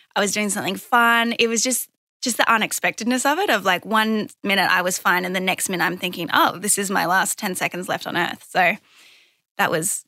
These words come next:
mind-boggling. But then, um, we landed with just a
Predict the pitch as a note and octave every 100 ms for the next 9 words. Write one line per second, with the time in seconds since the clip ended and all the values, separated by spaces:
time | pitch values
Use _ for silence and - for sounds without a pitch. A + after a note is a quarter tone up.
0 | - F3 F3 E3+ - E3+ A#3 B3 E4 -
1 | F#3 - - G3 F#3+ F#3+ F#3 F#3 - -
2 | E3 E3 E3 F#3 - _ - - _ -
3 | F#3+ D#3+ E3 B3 F4+ - - F#3 - E3
4 | - E3 D3+